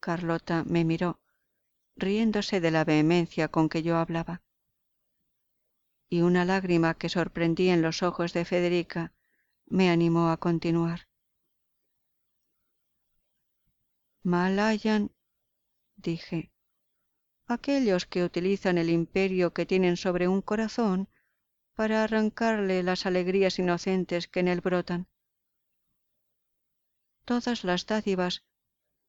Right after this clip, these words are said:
todos los agasajos posibles no compensan un momento de placer envenenado por el despecho y la odiosa conducta de un tirano". Mi corazón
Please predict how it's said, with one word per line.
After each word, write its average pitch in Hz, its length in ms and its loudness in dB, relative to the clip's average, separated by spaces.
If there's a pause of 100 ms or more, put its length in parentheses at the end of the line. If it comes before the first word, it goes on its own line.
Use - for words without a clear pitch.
(220)
todos 240 400 -2
los 185 220 0
agasajos 185 680 -2
posibles 180 680 -4 (680)
no 185 240 2
compensan 185 720 0
un 190 120 2
momento 185 480 0
de 175 120 0
placer 180 420 -2
envenenado 175 760 0
por 175 200 -4
el 170 120 0
despecho 175 840 -4 (180)
y 180 120 0
la 170 140 2
odiosa 180 440 0
conducta 175 580 -2
de 180 100 -2
un 175 140 0
tirano". 170 540 -4 (4000)
Mi 175 200 0
corazón 170 600 -2